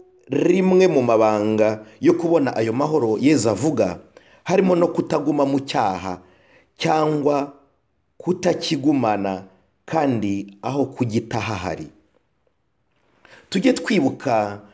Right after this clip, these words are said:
no gusabira abantu bananiwe kuva mu byaha bitandukanye,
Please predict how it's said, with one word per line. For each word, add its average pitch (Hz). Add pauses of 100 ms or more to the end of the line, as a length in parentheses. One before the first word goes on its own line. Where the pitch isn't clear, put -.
(100)
no 170
gusabira 113 (400)
abantu 113
bananiwe 160
kuva 147
mu 160
byaha 170
bitandukanye, 175